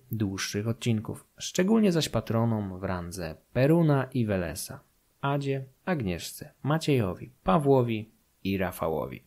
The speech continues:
Słuchacze mogą dobrowolnie wspierać ten podcast poprzez Patronite.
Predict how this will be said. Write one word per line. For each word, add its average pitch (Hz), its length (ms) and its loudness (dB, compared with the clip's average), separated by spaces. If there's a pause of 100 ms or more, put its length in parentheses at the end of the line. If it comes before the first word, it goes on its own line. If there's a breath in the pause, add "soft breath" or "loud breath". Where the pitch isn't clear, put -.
(680 loud breath)
Słuchacze 165 600 -2
mogą 110 360 -4
dobrowolnie 135 640 2
wspierać 127 440 -2
ten 117 180 -2
podcast 110 640 -4
poprzez 139 440 -6
Patronite. - 800 -8